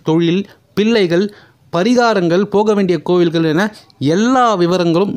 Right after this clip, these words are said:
மிக எளிமையாக புரியும்படி இருக்குங்க. நீங்களே உங்களோட வாழ்க்கை ஜாதகத்தை படித்து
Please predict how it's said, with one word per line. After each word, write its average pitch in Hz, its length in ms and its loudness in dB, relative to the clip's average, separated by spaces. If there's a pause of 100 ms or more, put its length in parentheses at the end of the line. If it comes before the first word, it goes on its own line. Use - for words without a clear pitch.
(120)
மிக 185 240 0
எளிமையாக 185 760 0
புரியும்படி 175 600 -2 (300)
இருக்குங்க. 135 500 -4 (360)
நீங்களே 247 500 2
உங்களோட 196 640 0
வாழ்க்கை 220 460 0
ஜாதகத்தை 165 600 -2
படித்து 165 420 -4